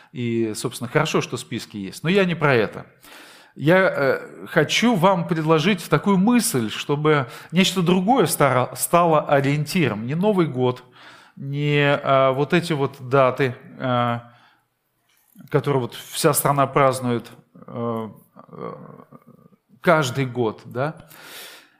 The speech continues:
А есть какие-то другие отрезки времени, они в Библии на самом деле есть. Вот есть отрезки времени, которые в Библии обозначены,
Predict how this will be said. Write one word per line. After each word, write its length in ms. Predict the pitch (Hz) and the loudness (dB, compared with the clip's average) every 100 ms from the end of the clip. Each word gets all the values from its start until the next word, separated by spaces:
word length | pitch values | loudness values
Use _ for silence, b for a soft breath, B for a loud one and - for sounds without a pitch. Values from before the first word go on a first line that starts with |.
| B | B
А 120 | - 160 | 0 4
есть 220 | 233 - | 4 4
какие-то 340 | 214 254 202 | 2 2 2
другие 400 | 185 208 208 233 | 2 4 4 4
отрезки 480 | 170 180 202 170 - | 4 4 2 2 0
времени, 380 | 151 170 143 127 | 2 4 4 2
они 160 | 160 | 2
в 60 | 175 | 4
Библии 320 | 185 190 170 | 4 4 4
на 140 | 147 156 | 4 4
самом 340 | 185 175 156 | 2 2 2
деле 220 | 170 180 | 2 4
есть. 280 | 175 147 - | 4 2 2
Вот 180 | 127 135 | -4 0
есть 280 | 180 202 160 | 2 2 2
отрезки 500 | 143 180 185 123 143 | 2 2 2 2 -2
времени, 680 | 127 180 247 190 113 92 - B B | 0 0 0 -2 -4 -8 -12 B B
которые 440 | - 131 180 156 139 | -6 -2 2 2 2
в 60 | |
Библии 360 | 127 185 165 131 | 2 2 4 4
обозначены, 960 | 123 123 135 165 220 226 156 113 95 | 4 2 0 2 0 0 -4 -6 -10